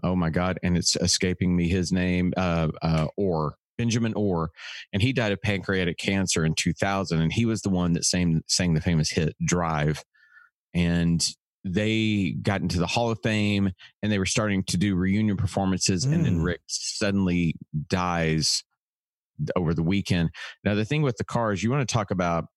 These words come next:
Speaker 1: where I say Ed-, Eddie Money was this marginal. You know, he fit in, he had hits people know,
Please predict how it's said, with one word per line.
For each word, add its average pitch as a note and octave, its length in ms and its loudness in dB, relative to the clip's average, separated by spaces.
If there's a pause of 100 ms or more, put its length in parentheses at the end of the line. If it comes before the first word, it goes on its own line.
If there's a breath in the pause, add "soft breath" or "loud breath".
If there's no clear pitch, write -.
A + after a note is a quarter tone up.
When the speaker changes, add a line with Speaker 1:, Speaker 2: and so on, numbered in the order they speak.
(100)
Speaker 1:
where G2+ 180 0
I G2 80 0
say G2+ 260 0
Ed-, G#2+ 260 0
Eddie G2+ 140 0
Money G2+ 220 2
was F#2 200 2
this F2+ 240 -2
marginal. E2 460 0
You E2+ 100 2
know, F#2+ 80 2
he G2 100 0
fit G#2 200 -2
in, G#2 140 0
he G2 100 0
had F#2 160 0
hits F#2+ 440 0
people F#2 280 0
know, C3+ 520 0